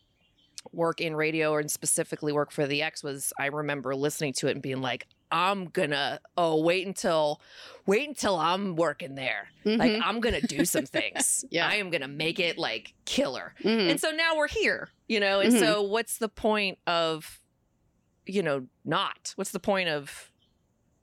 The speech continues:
Speaker 1: being a baby <laughs> about it or being like,
Speaker 2: Right.
Speaker 1: "I'm afraid"? <laughs>
Speaker 2: Yeah.
Speaker 1: So now that got easier. My day didn't get easier in terms of, like, my schedule. What I tend to find is, like, that early morning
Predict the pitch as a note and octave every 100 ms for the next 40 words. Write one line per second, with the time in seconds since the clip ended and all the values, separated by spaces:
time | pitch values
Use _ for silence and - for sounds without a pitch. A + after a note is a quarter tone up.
0 | _ - F#3 D3 C#3 F3+ D#3 C#3+ - -
1 | A3+ G#3 G#3 F#3+ G#3 - F4 F#4 B4 C#5
2 | B4+ G4 G4 C#4+ B3+ A4 D4 - - -
3 | F#3 A3+ A#3+ A3+ A3+ A3+ A3 G#3+ G#3 A#3
4 | C#4+ C4+ A#3+ C4+ B3 C4 C4 C4 B3 -
5 | - A3 A#3+ C#4+ G3+ A3 A3 A3+ A#3 A#3
6 | A#3 A3+ A3+ A3 G#3 G#3 F#3+ F3 D3+ C3+
7 | C#3 C#3 E3 D3 D#3+ F3 F#3 - F3+ G3
8 | - A3 G#3 F#3+ F3 E3+ D#3+ D#3 D#3+ -
9 | E3 E3 E3+ E3 D#3+ D#3 D#3